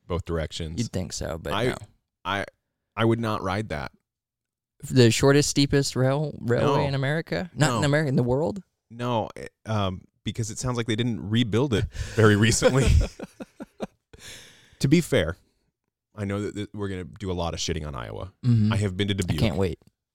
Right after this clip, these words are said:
Speaker 2: Okay.
Speaker 1: And it is actually a very beautiful city. The bluffs are really nice. It's right on the river.
Speaker 2: They're super inconvenient, though.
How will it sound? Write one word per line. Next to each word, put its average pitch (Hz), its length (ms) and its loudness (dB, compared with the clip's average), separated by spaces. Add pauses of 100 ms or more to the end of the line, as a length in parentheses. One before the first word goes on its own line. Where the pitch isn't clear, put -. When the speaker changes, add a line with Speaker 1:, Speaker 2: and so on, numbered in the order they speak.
(100)
Speaker 2:
Okay. - 260 -2 (280)
Speaker 1:
And 95 160 -4
it 90 100 -2
is 85 340 -4
actually 87 300 -4
a 78 60 -2
very 82 260 -2
beautiful 80 460 -8
city. 73 200 -6
The 76 120 -10
bluffs 85 360 -2
are 90 60 -2
really 82 260 -4
nice. 78 380 -8
It's - 160 -12
right 80 160 -2
on 85 100 -4
the 87 80 -4
river. 76 380 -6
Speaker 2:
They're 143 80 -4
super - 300 -6
inconvenient, 160 580 -4
though. - 280 -6